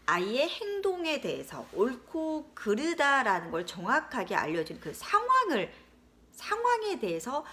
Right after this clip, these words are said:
혼내고 있다라고 아는 거예요. 그러니까 뭐 예를 들어서 "이렇게 하면 나쁜 행동이에요."라고 해야지. "이렇게 하면 나쁘지, 나쁜 아이지." 이런 표현을 하면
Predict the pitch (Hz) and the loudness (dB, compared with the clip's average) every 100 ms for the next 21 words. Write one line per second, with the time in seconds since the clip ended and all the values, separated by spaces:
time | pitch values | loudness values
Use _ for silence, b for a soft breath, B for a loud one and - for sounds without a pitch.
0 | B _ 370 359 359 349 277 349 - 202 | B _ -6 -2 -2 0 -2 -2 -4 -2
1 | 202 165 139 - 156 156 B B B B | 0 -2 -4 -4 -4 -4 B B B B
2 | _ 156 170 214 151 131 156 196 202 180 | _ -4 -2 -2 -2 -6 -6 -6 0 0
3 | - 160 156 180 214 - 165 247 240 B | 0 -2 0 2 0 0 -2 -2 -4 B
4 | B B - 311 392 403 370 285 208 - | B B -12 0 0 2 2 4 2 0
5 | 349 285 311 392 381 381 330 247 226 302 | -2 -2 -2 0 0 2 2 4 4 6
6 | 190 165 180 165 156 - 269 277 214 - | 6 4 2 -2 -4 -2 -2 2 2 2
7 | - 220 277 208 - - 175 - 247 196 | 0 -4 0 0 0 -4 -4 0 4 4
8 | 180 175 262 - - 175 202 214 - 330 | 2 -2 0 -2 -2 -2 0 -2 -4 -6
9 | 285 285 277 | -4 -6 -4